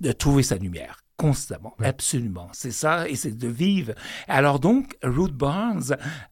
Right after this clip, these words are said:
Speaker 1: euh, avec cette, cette orga-, avec ce, cette école, avec ce, cette agence, euh, ça m'a permis de faire le tour du, des maritimes, à faire des défilés dans des, dans des endroits extraordinaires, et de, de, d'être vraiment à la,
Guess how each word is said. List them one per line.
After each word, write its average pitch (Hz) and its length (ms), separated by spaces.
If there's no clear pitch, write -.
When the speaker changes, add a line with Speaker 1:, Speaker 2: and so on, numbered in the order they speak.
Speaker 1:
euh, 123 220
avec 123 240
cette, 113 420
cette 107 240
orga-, 104 340
avec 101 200
ce, 98 200
cette - 240
école, 175 440
avec 92 260
ce, - 80
cette - 240
agence, 156 680
euh, 120 160
ça 123 140
m'a 107 100
permis 127 300
de 156 100
faire 127 220
le 101 140
tour 147 180
du, 98 320
des 101 160
maritimes, 160 640
à 110 100
faire 110 100
des 107 120
défilés 107 360
dans 101 160
des, 95 200
dans 95 160
des 95 180
endroits 98 220
extraordinaires, 139 720
et 123 80
de, 107 300
de, 104 240
d'être 120 280
vraiment 110 480
à - 140
la, 101 300